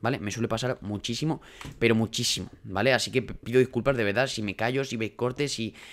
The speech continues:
si es un poquito aburrido. Y también daros las gracias de verdad, porque el vídeo, el primer vídeo, pues, lo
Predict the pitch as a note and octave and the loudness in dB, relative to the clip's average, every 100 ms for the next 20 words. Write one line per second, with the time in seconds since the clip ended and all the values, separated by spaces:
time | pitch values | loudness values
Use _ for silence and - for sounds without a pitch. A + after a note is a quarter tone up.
0 | - - B2 A#2+ C#3+ C3 C#3 C3 A#2 A#2 | -16 -2 0 2 0 0 2 2 4 4
1 | C#3+ - - - - - C#3 C#3+ C#3 D#3 | 4 2 -4 -20 -20 -4 2 4 6 4
2 | F3 D#3+ D3+ C3+ C#3+ D3 C3 A2+ A2 C#3 | 4 4 2 2 0 0 2 2 4 2
3 | - - A2 G#2 G#2+ G#2 G2+ A2 A#2+ C3 | 0 -2 0 0 -2 -2 0 0 2 0
4 | A2 A#2 C3 C3 C3+ D3 C#3 A2 G2+ - | 0 2 4 4 4 2 2 2 2 -2
5 | - G2+ G2 F#2+ F#2+ F2 | -6 -2 0 2 2 0